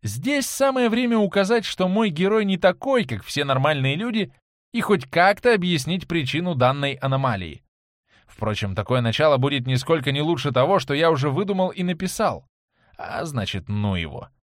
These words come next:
Поехали дальше. Что там у нас на очереди?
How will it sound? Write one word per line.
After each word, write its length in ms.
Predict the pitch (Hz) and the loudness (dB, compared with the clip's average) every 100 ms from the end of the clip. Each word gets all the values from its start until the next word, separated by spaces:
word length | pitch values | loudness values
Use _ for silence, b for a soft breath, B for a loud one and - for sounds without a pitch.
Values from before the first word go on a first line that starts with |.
| _ _ _ _ _ | _ _ _ _ _
Поехали 460 | - 156 107 101 98 | -4 -2 -2 -4 -2
дальше. 440 | 92 80 - - _ _ _ _ _ b b | -2 -4 -10 -20 _ _ _ _ _ b b
Что 260 | - 160 | -2 2
там 140 | 190 214 | 2 2
у 40 | |
нас 240 | 226 220 - | 4 4 4
на 140 | 214 | 2
очереди? 580 | 220 - 208 196 185 | 2 0 -2 -2 -2